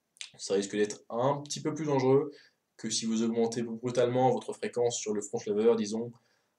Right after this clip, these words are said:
euh, simplement parce que c'est des mouvements un poil plus traumatisants potentiellement pour vos articulations, et aussi parce que lorsqu'on augmente notre fréquence, on a souvent tendance à augmenter notre volume par la même occasion,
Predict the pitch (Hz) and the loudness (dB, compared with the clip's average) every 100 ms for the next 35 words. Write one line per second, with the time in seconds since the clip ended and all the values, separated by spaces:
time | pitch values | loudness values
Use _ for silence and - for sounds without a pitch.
0 | _ - 107 101 101 90 - - - - | _ -6 -2 0 0 -4 -12 -20 -6 -2
1 | 123 120 117 113 117 123 120 107 - 110 | 0 -2 -2 2 4 4 2 -4 -4 -6
2 | 110 98 98 98 110 110 - - 113 107 | -6 -10 -10 -6 -4 -4 -6 -6 -6 0
3 | 117 110 - - 113 117 113 117 113 127 | 0 0 -6 -12 -10 -4 -4 -2 0 0
4 | 127 - - 107 101 107 117 120 - _ | 0 -4 -10 -10 -8 -2 -2 -2 -10 _
5 | _ - 107 107 - 110 107 127 127 127 | _ -8 -4 -6 -4 -2 0 0 -2 -2
6 | 120 117 143 135 - 123 123 - 131 139 | 0 0 0 -4 -2 2 2 2 0 2
7 | 147 151 151 135 - 120 131 143 - - | 4 2 0 -8 -6 -2 0 2 0 -6
8 | _ _ _ _ 117 117 117 - 135 139 | _ _ _ _ -10 2 2 2 2 2
9 | 135 123 127 135 - 110 113 113 120 113 | 4 4 6 4 2 2 2 2 2 0
10 | 120 107 117 131 131 131 117 110 113 113 | -2 -4 2 2 2 2 0 2 0 -2
11 | 101 110 117 | -2 -2 -6